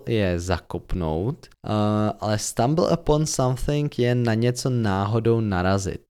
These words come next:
Ve větě to může být použito například takto: "I stumbled upon this book in the library and I just couldn't resist it." To znamená, narazil jsem náhodou na tuto knihu v knihovně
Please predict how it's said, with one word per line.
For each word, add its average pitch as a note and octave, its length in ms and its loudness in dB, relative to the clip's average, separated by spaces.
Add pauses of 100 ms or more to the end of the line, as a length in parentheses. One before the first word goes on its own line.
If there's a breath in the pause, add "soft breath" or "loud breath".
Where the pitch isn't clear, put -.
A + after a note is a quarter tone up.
Ve G#2 160 0
větě G#2+ 280 0
to E3+ 100 -2
může D3+ 240 0
být E3 180 -2
použito A#2 440 2
například C3 640 -2
takto: G#2 520 -4 (160 soft breath)
"I A#2+ 200 2
stumbled D#3+ 600 2
upon D#3 320 4
this D#3 200 2
book B2 220 0
in C#3 140 -2
the A2 100 2
library A2 840 4
and A2+ 340 -2
I C3+ 220 2
just - 240 -2 (140)
couldn't B2 380 4
resist G2 480 0
it." - 80 -10 (440 soft breath)
To F#2+ 100 -4
znamená, A2 640 0 (120)
narazil C3 580 2
jsem F3 240 -2
náhodou G#2+ 680 0
na F#2+ 160 -2
tuto A2+ 280 -4
knihu G#2+ 500 -2
v - 160 -16
knihovně A#2 720 0